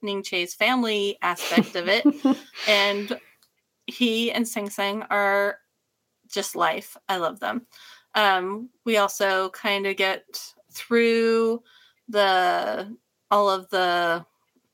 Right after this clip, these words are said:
Speaker 1: what do they call it? The wasteland area storyline. And Ning Che comes back to the capital. So we're kind of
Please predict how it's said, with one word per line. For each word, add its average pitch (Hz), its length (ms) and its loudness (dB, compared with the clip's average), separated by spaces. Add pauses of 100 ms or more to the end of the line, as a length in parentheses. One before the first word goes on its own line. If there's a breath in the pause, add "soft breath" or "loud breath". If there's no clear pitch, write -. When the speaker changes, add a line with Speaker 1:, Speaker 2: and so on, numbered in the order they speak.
(640)
Speaker 1:
what 185 120 -2
do 214 160 2
they 240 180 -2
call 247 280 2
it? 247 120 -2
The 185 80 -4
wasteland 208 500 0
area 214 440 4
storyline. 220 840 2 (340 loud breath)
And 214 160 2
Ning 202 180 0
Che 180 200 2
comes 180 300 -4
back 185 280 0
to - 140 -8
the 170 140 -2
capital. - 480 -4
So - 180 -6
we're 175 120 -6
kind 175 300 -2
of 165 280 -6